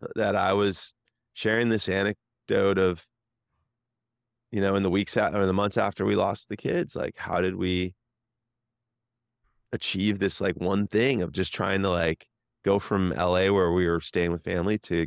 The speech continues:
go back to New York. And I told a little story about crossing over into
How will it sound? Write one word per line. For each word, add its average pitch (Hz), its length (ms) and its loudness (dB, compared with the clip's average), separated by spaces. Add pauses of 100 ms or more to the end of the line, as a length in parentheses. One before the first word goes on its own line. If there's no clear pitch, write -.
go 82 120 -2
back 87 220 -2
to - 120 -10
New 95 80 -2
York. 117 380 -2
And - 100 -10
I - 80 -8
told 92 260 -6
a 98 40 -4
little 104 440 -4 (580)
story 98 560 -2
about 82 380 -6 (800)
crossing 92 420 -2
over 95 320 2
into 90 500 0